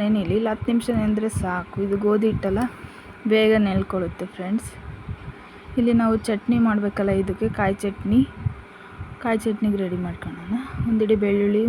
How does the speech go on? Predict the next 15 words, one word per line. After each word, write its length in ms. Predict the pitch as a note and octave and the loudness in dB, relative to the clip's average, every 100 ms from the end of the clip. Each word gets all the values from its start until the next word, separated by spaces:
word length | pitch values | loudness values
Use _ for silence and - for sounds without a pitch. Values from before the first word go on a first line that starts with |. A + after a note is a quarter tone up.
| A3+ | 4
ಒಂದಿಡಿ 240 | G3 G#3 G#3 | 4 2 0
ಕೊತ್ತಂಬರಿ, 420 | G3+ G#3 G3+ A#3 A#3+ | -2 0 2 4 4
ಮೂರು 160 | A3 G#3 | 4 2
ಮೆಣಸಿನ್ಕಾಯಿ, 600 | G3 G3 G#3 G3 G3 G#3+ C#4+ - - | 0 0 0 0 0 0 -2 -4 0
ತೆಂಗಿನಕಾಯಿ, 600 | A#3 A3 G#3 - F#3 D3 - - - - - - - - - - - - B3 | 2 4 4 0 -10 -10 -14 -14 -14 -14 -16 -18 -18 -18 -16 -16 -14 -8 0
ಒಂದು 140 | A3 G3+ | 2 0
ಮಿಕ್ಸಿ 240 | G#3 A#3 G#3 | -2 -2 2
ಜಾರ್ 200 | G#3+ G3+ - | 2 2 -2
ತಗೊಂಡು 340 | F#3 F3 F3 G#3 G#3 | -4 -2 -2 -2 0
ತೆಂಗಿನಕಾಯಿ, 580 | F#3+ G3 G3 F#3+ F#3 G3 F#3+ | 0 0 0 -2 -2 0 0
ಬೆಳ್ಳುಳ್ಳಿ, 500 | F#3 F#3 F3+ F#3+ A3+ - - - | 0 0 0 0 -2 -8 -14 -6
ಕೊತ್ತಂಬರಿ 460 | G#3+ G#3+ G3+ G3+ G3+ | -6 0 0 2 -2
ಸೊಪ್ಪು, 320 | G3+ - - B3 - - - - - - | -6 -12 -4 -4 -4 -18 -16 -16 -12 -10
ರುಚಿಗೆ 280 | G#3+ G#3+ G#3 | -2 0 0
ತಕ್ಕಷ್ಟು 320 | G3+ G3+ - | -2 -4 -4